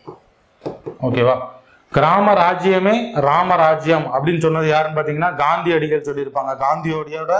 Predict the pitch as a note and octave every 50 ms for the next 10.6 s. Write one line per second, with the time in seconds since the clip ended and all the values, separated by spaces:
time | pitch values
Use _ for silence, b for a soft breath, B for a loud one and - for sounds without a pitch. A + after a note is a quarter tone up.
0 | G#3 B B B B B B B _ _ - D3+ C#3+ D3+ E3+ E3+ E3+ E3 E3+ E3+
1 | D3+ C#3 - C3+ B2+ C3+ D3+ D#3 D3+ D3 C#3+ D3 D3 D3+ E3+ F#3+ F#3+ E3 D3 D#3+
2 | D3+ C#3+ C3+ C3+ C#3+ C#3+ D3 C#3+ C3+ C3+ - - B2+ C3 B2+ C3 B2+ A#2+ A#2+ C3
3 | C3 C3 C3+ C#3 D3+ E3 F3+ F3 E3+ E3 D#3+ D3 D3+ D#3+ D#3+ D#3 E3+ G3+ A3 A3
4 | - B B B B B B - C3 C3+ C#3+ E3 F#3 F#3 F3+ E3+ D#3 D3+ D3+ C#3
5 | D3 D#3 D#3 C#3+ C3 A#2+ B2+ B2+ C#3 D3+ C#3+ C#3+ C#3 C#3 C#3 C#3+ C#3+ C#3 - C#3
6 | C#3+ C#3 C3 C#3 C3+ C3+ C3 C#3 D3+ F3+ G3+ G3 B B B B B - B2+ B2
7 | C#3 D#3 E3 D#3 D#3+ D3+ D3 C#3+ C#3+ C3+ B2+ C3 B2 B2+ B2+ B2+ B2 B2+ B2 B2
8 | B2 B2 - D3 D3+ E3 D3+ E3 D#3+ D#3 D#3+ F#3 G#3 G3+ G3 G3+ G3 F3+ E3+ E3+
9 | F3 E3+ E3 E3 D#3 D#3 D#3+ E3+ G3 A3 A3+ - - b b b b b b b
10 | _ - D3+ D#3+ D#3 E3 F#3+ F3 - - F3+ F#3+